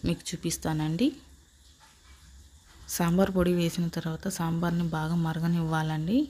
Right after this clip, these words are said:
అప్పుడే మంచి రుచి వస్తుంది, మంచి స్మెల్ కూడా వస్తుందండి. ఇప్పుడు సాంబార్ని బాగా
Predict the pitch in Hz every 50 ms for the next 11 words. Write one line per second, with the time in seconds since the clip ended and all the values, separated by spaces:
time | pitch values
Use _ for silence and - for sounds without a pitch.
0 | - - - - - - - - - 147 - 165 185 180 170 170 165 160 - 175
1 | 170 165 156 - - 180 175 170 - - - 175 185 196 185 175 165 - - -
2 | - - 170 165 165 170 - - 175 170 170 170 165 156 - - - 165 160 156
3 | 160 156 156 160 190 254 320 - - - - - - - - - - - - -
4 | - - - - - - - - - - - - - - - - - - - -
5 | - - - - - - - - - - 175 170 - 175 175 208 220 - - 170
6 | 170 170 170 180 175 175 180 175 170 165 165 165 165 170